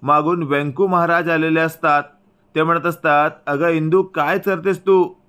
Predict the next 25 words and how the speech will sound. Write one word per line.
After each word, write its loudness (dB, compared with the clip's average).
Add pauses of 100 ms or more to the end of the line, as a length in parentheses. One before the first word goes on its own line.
(420)
अगं 0
ती -2
आपल्या 0
शकुंतलेसाठी -2
औषध -2
घेऊन 0
आली -2
आहे -4 (380)
आणि -2
तू 2
चक्क -4
तिचा -2 (120)
अपमान 0
करत -4
आहेस." -2 (560)
त्यावर 0 (100)
इंदू 0
म्हणत -2
असते, -2
"वेंकू -2
महाराज, 0 (540)
तुम्ही 0
या 0
श्रीकलेला 0
संपूर्णपणे -2